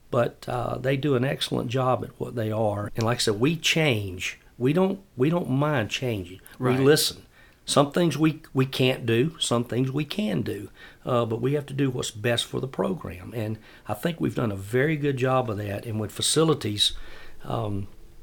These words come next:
Speaker 1: the city has, uh, you know, the activity and senior center was being built when I got here.
Speaker 2: Right.
Speaker 1: Uh, then we went to building Heritage Park in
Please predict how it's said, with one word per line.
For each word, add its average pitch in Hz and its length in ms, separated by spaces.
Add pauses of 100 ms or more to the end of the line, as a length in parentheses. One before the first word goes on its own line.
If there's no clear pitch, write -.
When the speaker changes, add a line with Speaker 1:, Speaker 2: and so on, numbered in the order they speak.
(260)
Speaker 1:
the - 80
city 143 440
has, 120 440
uh, 113 280 (920)
you 120 140
know, 110 360 (800)
the - 120
activity 131 420
and 117 100
senior 120 260
center 113 240
was 107 160
being 107 240
built 113 260
when 104 80
I 107 80
got 104 220
here. 110 320 (120)
Speaker 2:
Right. 104 380
Speaker 1:
Uh, 110 240
then 113 220
we 120 100
went 117 260
to 110 200 (560)
building 117 520
Heritage 110 360
Park 104 280
in 92 140